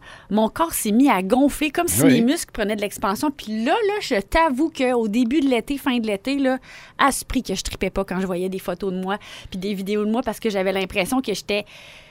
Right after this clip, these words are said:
Speaker 1: huge, là. J'avais, ça, je me sentais pas très, très bien dans cette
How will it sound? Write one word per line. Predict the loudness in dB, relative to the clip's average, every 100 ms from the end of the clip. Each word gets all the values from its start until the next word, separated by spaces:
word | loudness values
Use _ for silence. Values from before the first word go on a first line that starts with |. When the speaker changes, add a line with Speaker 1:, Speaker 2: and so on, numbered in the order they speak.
| _ _ _
Speaker 1:
huge, | -6 0 4 6 4 2 0 0
là. | 6 6
J'avais, | 6 4 4 2
ça, | 2 4
je | 4
me | 4
sentais | 4 2 2 2
pas | 0
très, | 2 -4
très | 0 0
bien | 4 4
dans | 4
cette | 2 -4